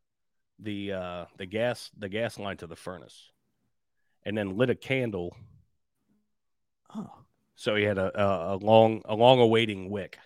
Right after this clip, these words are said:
Speaker 1: essentially.
Speaker 2: Right. Is that normal in true crime, Andrea? Is that, do we have other cases like that?
Speaker 1: No, frozen.
Speaker 2: Yeah, she's frozen.
Speaker 1: She's
Speaker 2: She's
Speaker 1: frozen.
Speaker 2: frozen in time.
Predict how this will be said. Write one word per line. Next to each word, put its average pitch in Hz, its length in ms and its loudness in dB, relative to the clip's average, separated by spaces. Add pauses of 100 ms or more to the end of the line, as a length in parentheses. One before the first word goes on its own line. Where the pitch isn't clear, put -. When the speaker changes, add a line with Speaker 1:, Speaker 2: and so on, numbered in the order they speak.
(240)
Speaker 1:
essentially. 90 540 -8
Speaker 2:
Right. - 320 -8
Is 160 100 0
that 233 160 6
normal 240 320 8
in 214 100 0
true 240 220 -2
crime, 247 420 -4
Andrea? 220 420 -6 (280)
Is - 100 -20
that, 160 240 -8 (1300)
do 180 80 -2
we 147 60 2
have 139 120 0
other 139 160 -2
cases 208 320 -6
like 226 140 -6
that? 269 160 -10 (3250)
Speaker 1:
No, 85 180 -14
frozen. 147 280 -6
Speaker 2:
Yeah, 123 80 -8 (260)
she's - 200 -18
frozen. 127 400 -8
Speaker 1:
She's - 80 -20
Speaker 2:
She's - 120 -14
Speaker 1:
frozen. 82 240 -12
Speaker 2:
frozen 135 320 -6
in 123 80 -6
time. 139 320 -8